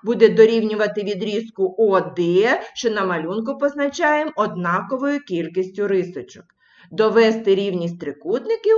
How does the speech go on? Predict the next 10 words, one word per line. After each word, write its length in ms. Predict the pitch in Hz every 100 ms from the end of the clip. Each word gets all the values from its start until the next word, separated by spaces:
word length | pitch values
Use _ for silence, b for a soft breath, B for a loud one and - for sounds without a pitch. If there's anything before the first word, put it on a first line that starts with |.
| -
А 220 | 170 160
Б 260 | 180 254 269
О 200 | 311 330 339 -
і 300 | 190 208 254 - -
трикутника 800 | 170 170 196 196 226 226 240 - -
С 160 | 185
Д 320 | 185 185 190 185
О. 180 | 139 113 117 _ _ _ B B B B B
Починаємо 680 | 202 190 214 233 440 494 427
доведення. 880 | 285 233 - 147 117 113 113 - -